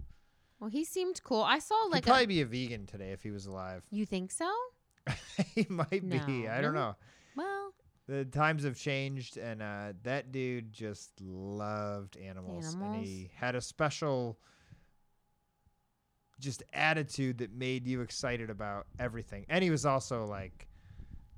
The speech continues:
Speaker 2: m-, I mean, if I was on cocaine twenty-four hours a day, like,
Speaker 1: Yeah,
Speaker 2: that's
Speaker 1: that's
Speaker 2: the
Speaker 1: how he
Speaker 2: energy
Speaker 1: was.
Speaker 2: this guy had, but it was, like, just captivating. I don't know. I
Speaker 1: Yeah.
Speaker 2: love that dude so much.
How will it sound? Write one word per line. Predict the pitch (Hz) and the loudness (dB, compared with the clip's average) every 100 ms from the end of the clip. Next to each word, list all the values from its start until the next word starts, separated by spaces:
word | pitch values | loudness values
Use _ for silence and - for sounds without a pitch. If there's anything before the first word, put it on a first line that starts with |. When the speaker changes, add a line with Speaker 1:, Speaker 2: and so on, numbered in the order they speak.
| - - - - - - _ - - - - _ 135 | -18 -20 -20 -20 -20 -20 _ -20 -20 -20 -20 _ -8
Speaker 2:
m-, | 135 127 - | -4 -4 -2
I | 131 | 0
mean, | 139 127 120 123 120 - _ _ - | 2 0 -2 -4 -6 -14 _ _ -10
if | 113 | 2
I | 143 | 6
was | 139 131 | 6 4
on | 123 | 0
cocaine | 123 117 - 127 120 113 | 0 0 0 -2 -2 -4
twenty-four | 104 104 92 104 | -6 -6 -4 -4
hours | 98 98 95 | -4 -6 -8
a | |
day, | 92 87 82 - - | -10 -10 -12 -14 -12
like, | 104 92 | -10 -4
Speaker 1:
Yeah, | 113 | -4
Speaker 2:
that's | 104 | 0
Speaker 1:
that's | 190 131 | 0 4
Speaker 2:
the | |
Speaker 1:
how | 196 | 6
he | 175 | 8
Speaker 2:
energy | 180 170 - 131 | 8 8 6 2
Speaker 1:
was. | 123 | 0
Speaker 2:
this | 127 - | -2 0
guy | 131 117 107 | 0 2 2
had, | 117 110 104 98 92 _ _ _ - | 0 0 -2 -6 -8 _ _ _ -2
but | 139 | 2
it | 135 | 2
was, | 131 127 | 0 -2
like, | 113 101 - - _ _ _ _ _ - | -2 -4 -10 -18 _ _ _ _ _ -14
just | 131 - | -12 -2
captivating. | - 226 196 - 107 95 87 - | 0 0 -2 -4 -8 -8 -10 -6
I | 139 | -4
don't | |
know. | 120 | -2
I | 107 | -2
Speaker 1:
Yeah. | 113 | -2
Speaker 2:
love | 131 | -2
that | 117 95 | -4 -6
dude | 98 87 | -10 -12
so | - 117 | -10 -8
much. | 113 101 - | -6 -8 -10